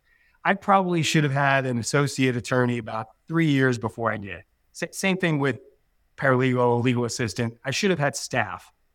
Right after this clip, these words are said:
yeah, right? And, and I was always afraid, and partly it's because I just didn't wanna have to take on the responsibility of, you know, somebody else getting paid every two weeks and knowing that I had to,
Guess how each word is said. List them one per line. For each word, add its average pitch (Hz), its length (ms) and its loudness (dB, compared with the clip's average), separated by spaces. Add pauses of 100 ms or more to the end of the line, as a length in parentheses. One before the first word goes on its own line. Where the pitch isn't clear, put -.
(180)
yeah, 123 120 -8
right? 123 300 0
And, 135 220 -2
and 131 160 -2
I 131 80 2
was 131 180 -2
always 185 360 0 (240)
afraid, 208 340 0
and 147 120 -2
partly 240 300 0
it's 135 80 -2
because 135 480 0 (120)
I 165 80 0
just 185 240 -8
didn't 165 280 -10
wanna 147 220 -4
have 135 160 -4
to - 100 -20
take 151 220 -6
on 139 240 2
the 131 80 -2
responsibility 127 1000 0 (440)
of, 127 320 2 (260)
you 143 120 -2
know, 120 140 -2 (440)
somebody 139 400 0
else 175 360 0
getting 151 220 -6
paid 226 300 -2
every 120 240 0
two 120 220 -8
weeks 113 380 -14
and 117 140 -2
knowing 147 260 2
that 131 120 -4
I 127 100 -4
had 123 120 -4
to, 123 100 -16